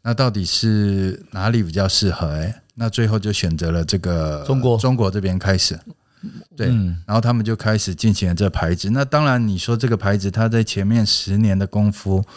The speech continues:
Speaker 1: 他跟我分享的是说，他们在寻找过去失传的工艺，因为早期有第二次世界大战以后有一些动荡嘛，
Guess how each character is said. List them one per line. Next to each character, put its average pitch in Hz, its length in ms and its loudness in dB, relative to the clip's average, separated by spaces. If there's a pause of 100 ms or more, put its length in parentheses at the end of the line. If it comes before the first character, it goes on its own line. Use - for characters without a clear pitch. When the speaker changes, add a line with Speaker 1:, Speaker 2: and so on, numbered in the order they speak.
(300)
Speaker 1:
他 123 160 -4
跟 127 160 0
我 104 80 2
分 107 240 0
享 85 320 0
的 78 140 -4
是 92 180 -14
说， 92 240 0
他 113 180 -2
们 98 200 2
在 - 180 0
寻 92 300 0
找 82 220 -2
过 98 220 0
去 98 200 0
失 - 240 0
传 87 200 0
的 76 80 -2
工 85 240 2
艺， 90 200 2
因 120 120 -4
为 131 220 4
早 87 260 -2
期 90 340 0
有 76 760 0
第 117 80 6
二 110 60 4
次 101 120 -2
世 101 160 0
界 98 160 0
大 92 140 2
战 92 180 2
以 80 80 0
后 90 120 2
有 80 160 2
一 - 20 4
些 87 160 2
动 82 240 2
荡 80 180 2
嘛， - 160 -4